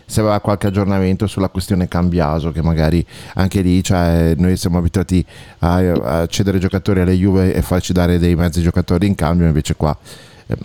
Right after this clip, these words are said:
in questo caso si parla di palanche pure, no? O, o sbaglio?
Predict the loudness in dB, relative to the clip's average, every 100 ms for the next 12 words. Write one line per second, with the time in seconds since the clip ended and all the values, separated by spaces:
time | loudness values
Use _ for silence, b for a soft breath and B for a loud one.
0 | -6 -4 -2 -2 -2 -2 -2 -2 -2 0
1 | 0 0 -2 -4 -6 -6 -8 -4 -2 -2
2 | -2 0 0 -2 -6 -4 -2 -2 -2 -4
3 | -10